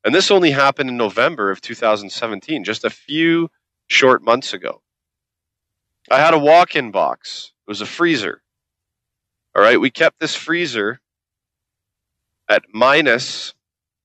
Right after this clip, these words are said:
twenty-four degrees or minus twenty-five degrees Celsius,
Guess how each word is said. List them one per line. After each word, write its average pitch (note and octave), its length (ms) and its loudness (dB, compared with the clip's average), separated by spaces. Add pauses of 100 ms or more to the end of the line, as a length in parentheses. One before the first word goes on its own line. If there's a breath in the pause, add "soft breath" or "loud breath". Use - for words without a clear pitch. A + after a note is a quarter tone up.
(800)
twenty-four C3+ 580 4
degrees A2+ 720 0
or G#2+ 80 -6
minus C3 320 0
twenty-five A#2+ 640 0
degrees G2 420 -4
Celsius, - 720 -4